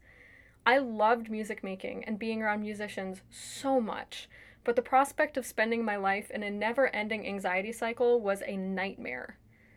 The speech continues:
I felt like I couldn't talk to any of my peers or teachers about this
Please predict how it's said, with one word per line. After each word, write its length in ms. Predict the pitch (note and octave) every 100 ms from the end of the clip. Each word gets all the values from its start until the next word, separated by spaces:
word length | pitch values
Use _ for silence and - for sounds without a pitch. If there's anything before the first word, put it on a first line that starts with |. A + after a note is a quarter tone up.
| - -
I 80 | A3
felt 180 | C#4 B3+
like 160 | C#4+
I 60 | A#3
couldn't 300 | - B3+ A#3
talk 220 | - A#3
to 140 | - -
any 220 | A3 B3+
of 100 | A#3+
my 140 | A3+
peers 320 | G3+ G3+ G3 G3
or 60 |
teachers 400 | F#3+ A#3+ A3+ G3
about 260 | G3 F#3 F#3+
this 320 | F#3 G3